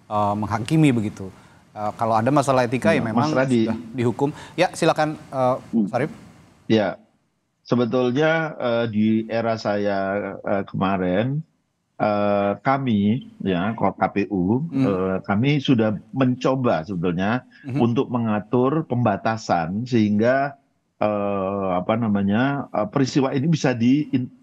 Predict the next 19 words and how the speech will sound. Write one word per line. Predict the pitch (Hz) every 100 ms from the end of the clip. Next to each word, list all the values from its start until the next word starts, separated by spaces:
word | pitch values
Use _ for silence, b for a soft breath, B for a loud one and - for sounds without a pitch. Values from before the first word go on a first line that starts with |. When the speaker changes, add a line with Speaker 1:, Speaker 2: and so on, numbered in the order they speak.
| -
Speaker 2:
anti-, | 131 135 139 -
antisipasi | - 135 131 139 127 131 -
untuk | 156 139 123
tidak | 113 101
terjadi. | 113 107 95 92 95 76 92
Speaker 1:
Oh, | 139 143
oke. | - 113 101
Speaker 2:
Itu | 139 208 -
kami | - 135 143 165
mema-, | 180 147 139 - _ -
kami | 139 170
memasukkannya | 185 156 143 135 143 - 147 165 135 82 85 131 156 _ _
ke | - 113
dalam | 113 104 139
regulasi, | 165 147 117 117 104 - 151 160 165 -
eh, | 123
di | 113
peraturan | 117 123 120 120
K | 123